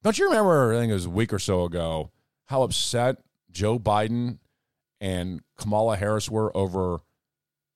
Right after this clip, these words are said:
Russia and Ukraine border and how important the borders were with Ukraine and Russia? Why can't we have,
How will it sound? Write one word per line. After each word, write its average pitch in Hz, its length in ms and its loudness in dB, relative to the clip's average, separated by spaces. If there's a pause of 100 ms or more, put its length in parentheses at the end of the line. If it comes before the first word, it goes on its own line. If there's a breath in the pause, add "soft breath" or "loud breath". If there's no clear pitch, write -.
(180)
Russia 107 600 0
and 92 160 -4
Ukraine 95 460 -4
border 127 400 -2
and 90 180 -8
how 98 140 -4
important 98 440 -6
the 95 60 -6
borders 95 400 -4
were 98 240 -2
with 87 240 -6
Ukraine 101 360 -4
and 90 120 -6
Russia? 107 320 -6
Why 202 180 -4
can't 247 300 -8
we 104 160 -4
have, 87 460 -2